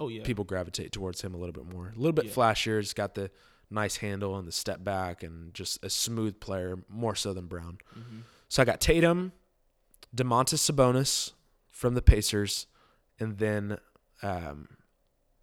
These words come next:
Speaker 2: sorry, I, I'm trying to see who were my wild cards and who were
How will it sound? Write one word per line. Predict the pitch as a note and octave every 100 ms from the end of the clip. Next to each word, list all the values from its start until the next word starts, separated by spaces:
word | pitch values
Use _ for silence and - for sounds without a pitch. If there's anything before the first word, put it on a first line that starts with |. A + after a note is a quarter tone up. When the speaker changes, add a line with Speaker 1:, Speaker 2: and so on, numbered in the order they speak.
| _ _ _ _ _ _ _ _ _ _ _ _ _ _ _ _ _ _ _ _ _ _ _ _ _ _ _ _ _ _ _ _ _ _ _
Speaker 2:
sorry, | - - G#2+ F#2+
I, | F#2 F#2+ - _ _ _ _ _
I'm | A#2+
trying | A2+ C3
to | A#2
see | - A2+
who |
were | A2 G#2
my | G2
wild | F2 F2+ F2+ F2+
cards | - F#2 E2+
and | F2+ G2
who | F#2
were | F2 F2